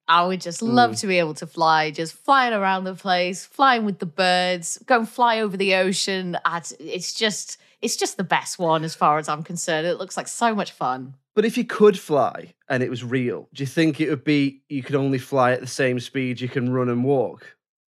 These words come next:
Speaker 1: Oh, God,
Speaker 2: 'Cause it
Speaker 1: that would
Speaker 2: doesn't
Speaker 1: be
Speaker 2: make any
Speaker 1: rubbish
Speaker 2: sense for
Speaker 1: <laughs> because
Speaker 2: you.
Speaker 1: I can't run very
Speaker 2: Yeah,
Speaker 1: fast
Speaker 2: it, it
Speaker 1: at
Speaker 2: doesn't make
Speaker 1: all.
Speaker 2: any sense for you to be able to fly faster than you can run.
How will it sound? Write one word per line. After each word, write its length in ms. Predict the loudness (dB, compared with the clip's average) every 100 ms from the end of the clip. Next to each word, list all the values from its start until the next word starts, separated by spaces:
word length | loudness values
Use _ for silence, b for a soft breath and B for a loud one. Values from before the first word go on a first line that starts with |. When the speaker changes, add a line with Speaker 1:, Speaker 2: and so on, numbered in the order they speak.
| _ _ _ _ 2
Speaker 1:
Oh, 140 | 2
God, 320 | 2 2 2
Speaker 2:
'Cause 140 | 4 6
it 40 |
Speaker 1:
that 60 | 8
would 40 |
Speaker 2:
doesn't 140 | 8 6
Speaker 1:
be 20 |
Speaker 2:
make 140 | 6 6
any 160 | 6
Speaker 1:
rubbish 100 | 6 6
Speaker 2:
sense 100 | 6
for 60 |
Speaker 1:
<laughs> 60 | 4
because 280 | 6 8 8
Speaker 2:
you. 80 | 4
Speaker 1:
I 100 | 0
can't 520 | 0 0 0 -2 0
run 260 | 2 2
very 240 | 2 2 6
Speaker 2:
Yeah, 260 | 6 6 4
Speaker 1:
fast 120 | 2
Speaker 2:
it, 40 | 2
it 40 |
Speaker 1:
at 40 | 4
Speaker 2:
doesn't 260 | 6 6
make 120 | 6
Speaker 1:
all. 80 | 6
Speaker 2:
any 140 | 6 6
sense 300 | 4 4 4
for 60 |
you 60 | 4
to 60 | 6
be 40 |
able 80 | 4
to 100 | 4
fly 320 | 4 6 6
faster 360 | 4 2 2 2
than 100 | 2
you 80 | 2
can 200 | 2 4
run. 300 | 4 2